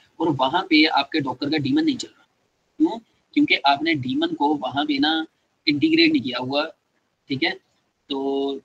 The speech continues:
जितना मुझे पता है आपको Docker के demon को ना वहाँ पे ये जो socket है ना इसको करना है, integrate करना है through Jenkins के अंदर, ठीक है। तो अब होगा क्या, जो आप command डालेंगे ना वो जाएगी Docker dog sock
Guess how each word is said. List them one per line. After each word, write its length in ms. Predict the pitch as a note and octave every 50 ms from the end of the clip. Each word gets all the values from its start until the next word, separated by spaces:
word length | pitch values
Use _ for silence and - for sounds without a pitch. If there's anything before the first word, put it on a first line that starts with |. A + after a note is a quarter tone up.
| - -
जितना 340 | C3+ C3+ C3+ - - E3+
मुझे 200 | E3 - D#3 D#3+
पता 220 | - - - - D3
है 120 | D#3 D#3
आपको 580 | D3 C3+ C3 _ - D3+ D3 D3 D3+ D3+ D3+ D3+ -
Docker 300 | C#3 C3 B2+ - - C#3
के 120 | - D#3 D3+
demon 320 | C3+ C3 B2+ C#3 D3+ D#3
को 120 | C#3+ C#3+ C#3
ना 100 | D3 D3+
वहाँ 300 | C#3+ C3+ C3 C3 C3 -
पे 280 | C#3+ C#3 C#3 C#3+ C#3+ - _ _ _ _ _ _ _ - C3
ये 80 | C3
जो 120 | C3 - D3
socket 400 | - - C3+ B2 - D#3+ D#3 D#3
है 80 | C#3+
ना 100 | D3+ E3+
इसको 280 | E3+ E3 - - - D3
करना 260 | C#3+ - B2 A#2+ C3
है, 260 | C3+ - C3 B2+ B2+ - _ _ _ _ _ _ _ _ - -
integrate 420 | C#3 C3+ D3+ D3 D#3 - - -
करना 180 | - - C3 D3+
है 80 | -
through 280 | - - - E4+ - -
Jenkins 420 | B2+ C3+ B2+ B2+ - C#3 B2+ A#2+
के 80 | A#2+ A2+
अंदर, 180 | G#2+ G#2+ - _ _ _ _ _ _ _ _ _ -
ठीक 140 | - B2 B2
है। 140 | F#3+ G3+ - _ _ _ _ -
तो 60 | -
अब 80 | D3
होगा 280 | D#3 C#3 - C4+ D#3 E4
क्या, 200 | D#3+ D#3 C#3 D3
जो 160 | D3+ D#3 D#3
आप 80 | D3+ -
command 320 | - C3+ B2+ C3 C#3+ -
डालेंगे 340 | C#3+ C3+ B2+ C3 C3+ C#3+ D3+
ना 160 | D#3 F3 E3+ - _ _ _ _ _ -
वो 160 | C3 C3 D3+ D#3
जाएगी 640 | D3+ C#3 C3 C3 C3 C#3 D3+ D3+ D#3+ E3 E3+ D#3+
Docker 400 | C3+ C#3 C3+ C3 - - D3+ D3+
dog 100 | D3+ C#3+
sock 520 | C#3 C3+ C#3+ C#3+ - - - B2+ B2+ B2+